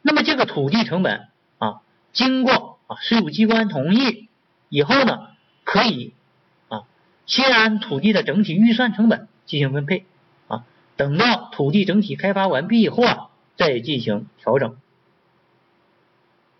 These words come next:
啊，第二个，单独作为过渡成本对象核算的公共配套设施啊，这个呢应该按照建筑面积法进行分配。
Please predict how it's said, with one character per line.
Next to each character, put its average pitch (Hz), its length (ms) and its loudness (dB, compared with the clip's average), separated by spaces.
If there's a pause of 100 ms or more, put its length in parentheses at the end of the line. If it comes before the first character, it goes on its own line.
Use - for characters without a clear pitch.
(460)
啊， 107 260 -4
第 156 80 2
二 196 140 2
个， - 260 -10 (340)
单 302 260 0
独 180 240 -2
作 233 140 2
为 214 100 4
过 262 300 2
渡 214 220 0
成 170 260 -2
本 120 160 0
对 156 100 0
象 147 240 -6 (160)
核 135 220 0
算 175 160 0
的 117 160 -2
公 233 300 0
共 202 200 0
配 202 140 -2
套 196 120 -2
设 202 160 0
施 208 280 -4 (800)
啊， - 180 -6 (260)
这 302 160 0
个 226 100 0
呢 117 120 -8 (100)
应 190 260 2
该 185 180 0
按 165 300 -4
照 123 380 0 (240)
建 220 360 0
筑 107 160 -6
面 110 240 0
积 110 100 -2
法 - 180 -6 (420)
进 123 120 -4
行 110 140 -2
分 104 160 -6
配。 113 200 -4